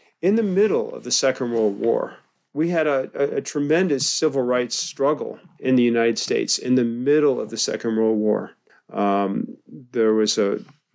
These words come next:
a race riot in which, uh,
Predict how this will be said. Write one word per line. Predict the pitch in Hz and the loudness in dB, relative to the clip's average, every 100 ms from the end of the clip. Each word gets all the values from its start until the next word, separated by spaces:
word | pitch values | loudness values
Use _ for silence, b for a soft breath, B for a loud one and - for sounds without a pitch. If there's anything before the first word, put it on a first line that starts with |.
| - _ | -20 _
a | 107 | -6
race | 107 117 131 - | 0 0 0 0
riot | 123 127 131 131 | 0 2 2 2
in | 120 107 | -2 -2
which, | 107 101 - - _ _ _ - | 0 -2 -4 -10 _ _ _ -4
uh, | 92 | -2